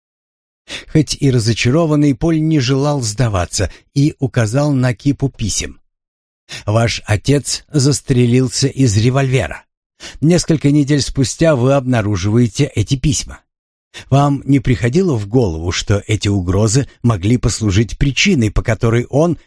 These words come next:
лишил себя жизни?» Разумеется, была такая мысль. Тогда почему вы не отнесли их копам? Казалось, вопрос застал Жан-Люка Траскмана врасплох.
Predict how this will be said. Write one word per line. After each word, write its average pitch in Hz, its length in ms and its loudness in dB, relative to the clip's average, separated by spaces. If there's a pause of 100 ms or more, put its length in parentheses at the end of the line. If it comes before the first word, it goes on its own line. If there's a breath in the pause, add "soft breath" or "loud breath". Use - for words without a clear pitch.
лишил 123 440 0
себя 135 300 0
жизни?» 110 480 -4 (1120)
Разумеется, 92 960 -2 (400)
была 87 320 0
такая 117 400 -4
мысль. 85 400 -10 (1040 loud breath)
Тогда 123 300 -2
почему 123 560 0
вы 117 180 0
не 113 120 0
отнесли 104 580 0
их - 320 -2
копам? 110 460 -2 (1080 loud breath)
Казалось, 151 600 0
вопрос 139 400 0
застал 143 440 0
Жан-Люка 131 600 0
Траскмана 123 600 -2
врасплох. 101 680 -4